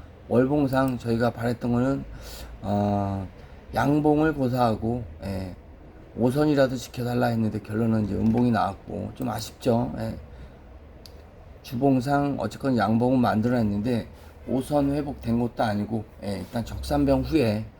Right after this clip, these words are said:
여기서 적산병 후에 이제 음봉이 네 개 나온 거죠. 완만하게나마 네 개 나오고 이제 양봉으로 마무리가 됐는데, 에코프로 비엠과 마찬가지로 에코프로 비엠이랑 에코프로는 적산병으로,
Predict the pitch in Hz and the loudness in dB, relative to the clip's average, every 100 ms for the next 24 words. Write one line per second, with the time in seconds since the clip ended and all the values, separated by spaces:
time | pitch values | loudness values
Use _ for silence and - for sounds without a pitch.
0 | - - - - - 110 113 113 - - | -20 -20 -20 -20 -8 -2 -2 -4 -6 0
1 | 127 120 117 120 139 139 151 156 151 - | 2 4 2 2 2 2 0 -6 -10 -16
2 | - - 90 101 123 131 131 120 107 113 | -18 -12 -6 0 4 4 4 4 4 4
3 | 123 98 101 95 104 127 - - 110 127 | 2 2 0 -2 -2 -4 -2 -2 2 4
4 | 131 127 117 110 107 113 107 98 110 98 | 4 4 4 2 2 2 2 2 0 0
5 | 98 101 113 90 - - - - 104 101 | 0 0 0 -2 -10 -18 -20 -10 -2 2
6 | 113 123 127 123 110 92 110 113 107 104 | 4 4 4 4 4 4 2 2 2 0
7 | 104 107 117 - - - - - - - | 0 0 0 -2 -10 -14 -16 -18 -20 -20
8 | - - - - 120 165 160 175 160 135 | -16 -14 -10 -4 -2 -2 0 2 2 4
9 | 135 143 143 123 107 - 120 120 107 117 | 4 4 4 4 2 0 0 0 0 -2
10 | 123 82 - - - 117 113 139 - 131 | -2 -4 -10 -18 -8 -6 -2 -4 -2 0
11 | 127 120 117 123 127 123 120 113 - - | 0 0 2 4 4 4 4 0 -4 -4
12 | 120 123 117 90 101 113 110 113 110 117 | 0 2 0 -2 -6 -8 -2 0 2 0
13 | 123 - - 135 123 117 98 85 | -4 -12 -2 2 4 4 2 -4